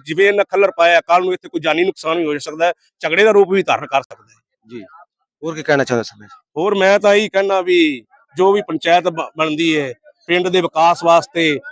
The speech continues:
Speaker 1: ਜੇ ਕੋਈ ਗਲਤ ਕੰਮ ਕਰਦਾ ਹੈ, ਉਹਨੂੰ ਰੋਕਣ ਵਾਸਤੇ, ਕਿਉਂਕਿ ਪਿਛਲੇ ਲੰਬੇ ਸਮੇਂ ਤੋਂ ਅਸੀਂ, ਅਹ, ਪ੍ਰਸ਼ਾਸਨ ਦੇ ਅੱਗੇ ਵੀ ਬੜੀ ਮਿਹਨ-, ਮਿੰਨਤਾਂ ਤਰਲੇ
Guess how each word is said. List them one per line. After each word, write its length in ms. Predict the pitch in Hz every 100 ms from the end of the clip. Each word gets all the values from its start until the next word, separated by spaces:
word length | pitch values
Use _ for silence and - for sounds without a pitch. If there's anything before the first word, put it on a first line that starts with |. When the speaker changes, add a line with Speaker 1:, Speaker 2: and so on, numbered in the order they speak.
| 151
Speaker 1:
ਜੇ 80 | 175
ਕੋਈ 140 | 185
ਗਲਤ 260 | 160 190 185
ਕੰਮ 240 | 170 170
ਕਰਦਾ 280 | 160 147 165
ਹੈ, 60 |
ਉਹਨੂੰ 220 | 165 170 156
ਰੋਕਣ 260 | 151 165
ਵਾਸਤੇ, 480 | 165 160 - 160 139
ਕਿਉਂਕਿ 360 | _ - 175 170
ਪਿਛਲੇ 240 | 165 180
ਲੰਬੇ 300 | 160 160 185
ਸਮੇਂ 260 | 170 170 175
ਤੋਂ 160 | 170
ਅਸੀਂ, 280 | 160 170 151 _ _ _ _ - -
ਅਹ, 140 | 156
ਪ੍ਰਸ਼ਾਸਨ 500 | 151 151 160 160 190
ਦੇ 80 | 180
ਅੱਗੇ 100 | 175
ਵੀ 60 | 180
ਬੜੀ 200 | 160 170
ਮਿਹਨ-, 500 | 151 147 _ _ 147
ਮਿੰਨਤਾਂ 280 | 147 170 165
ਤਰਲੇ 400 | 151 165 156